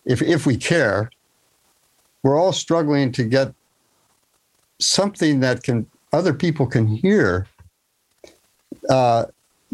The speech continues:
that, that, that captures everything that we're hearing on a really good recording. So, and I, I came to this because I was an audiophile. That's why I, I got involved in audio,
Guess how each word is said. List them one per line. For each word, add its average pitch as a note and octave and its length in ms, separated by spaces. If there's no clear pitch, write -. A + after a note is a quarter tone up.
that, C3 400
that, C3 260
that B2 320
captures F3+ 500
everything D#3+ 460
that A#2+ 120
we're D3 220
hearing C3+ 340
on G#2+ 120
a G2+ 60
really C3+ 420
good B2 200
recording. A2 720
So, C#3+ 240
and D3 120
I, F3+ 120
I F#3 100
came G#3+ 360
to D#3 100
this G#2+ 220
because C3 380
I C3+ 80
was B2+ 180
an D3 80
audiophile. D3+ 800
That's D3+ 240
why D#3 260
I, C3+ 140
I B2+ 100
got C#3 220
involved C#3 540
in G#2+ 140
audio, F#2+ 480